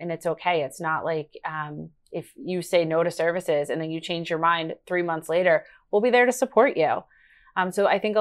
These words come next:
lot of times too, when we talked about people before who aren't ready for help,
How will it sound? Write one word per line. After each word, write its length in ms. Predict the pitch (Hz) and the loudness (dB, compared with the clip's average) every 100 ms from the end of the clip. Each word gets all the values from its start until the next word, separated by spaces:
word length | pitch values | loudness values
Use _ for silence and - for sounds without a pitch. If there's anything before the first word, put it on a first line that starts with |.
| 202 | 6
lot 100 | 190 | 6
of 80 | 185 | 2
times 260 | 185 170 | -6 -8
too, 300 | - - 202 | -10 -4 -2
when 180 | 180 170 | -2 -2
we 80 | 160 | -6
talked 300 | 160 156 - | -2 -2 0
about 240 | 165 151 | 0 -2
people 500 | - 170 - 160 147 - | -4 -8 -4 -2 -4 -6
before 720 | 156 190 180 165 151 - - | -4 0 4 4 2 -4 -6
who 400 | 185 170 156 - _ | -4 -2 -4 -6 _
aren't 220 | 170 170 165 | 0 0 0
ready 240 | 165 160 | -4 -2
for 160 | 160 151 | -2 2
help, 240 | 151 | 2